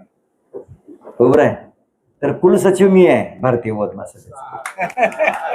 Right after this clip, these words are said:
त्यामुळे मला नियमातलं बोलायला लागते आणि मला प्रॉब्लेम येतोय किंवा मला नियमात बोलायचं म्हणजे सगळं नियमाशिवाय आणि शिस्तीशिवाय बोलता येत नाही, अशी परिस्थिती आहे.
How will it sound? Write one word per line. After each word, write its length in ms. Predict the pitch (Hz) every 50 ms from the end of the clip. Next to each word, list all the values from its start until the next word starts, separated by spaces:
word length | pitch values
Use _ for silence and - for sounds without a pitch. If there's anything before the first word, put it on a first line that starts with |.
| - - - _ _ - 208 185 - - - _
त्यामुळे 280 | - 151 156 160 160 165
मला 160 | 160 165 170
नियमातलं 460 | 170 175 180 175 185 185 - 170 180
बोलायला 260 | 165 156 143 139 135
लागते 300 | 120 - - - 92 - - _ - - - - - - _ _ - -
आणि 120 | 123 131 143
मला 280 | 143 143 147 151 160
प्रॉब्लेम 440 | 160 156 - 156 151 156 156 170 160
येतोय 260 | 147 120 - - 92 - - - - _ _ _ _ _ _
किंवा 260 | 127 131 143 151 156 160 156 -
मला 360 | 135 139 151 151 156 165 170
नियमात 220 | 165 165 165 170 175
बोलायचं 400 | 165 165 175 175 175 175 180 175
म्हणजे 400 | 170 180 175 180 185 185 - - - _ _ _ _ _ _ _ _ _ _ _ _ _ _ _ _ _ _ _ _ _ - -
सगळं 340 | 175 170 175 202 196 170 170
नियमाशिवाय 500 | 175 175 175 190 190 - 185 190 196 196
आणि 120 | - 190
शिस्तीशिवाय 500 | 180 - 165 - - 196 185 - 190 190
बोलता 300 | 185 175 165 147 - 151
येत 100 | 135 127
नाही, 160 | - - - -
अशी 160 | - - -
परिस्थिती 420 | - 156 - - - - _ -
आहे. 240 | - - - _ _